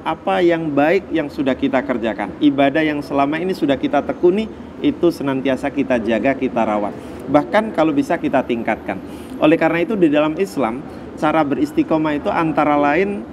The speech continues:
tidak hanya mengerjakan yang wajib, tetapi juga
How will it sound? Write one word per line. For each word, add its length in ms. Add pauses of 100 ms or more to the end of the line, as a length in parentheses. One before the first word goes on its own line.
(240)
tidak 400
hanya 320
mengerjakan 640
yang 240
wajib, 320 (480)
tetapi 560
juga 480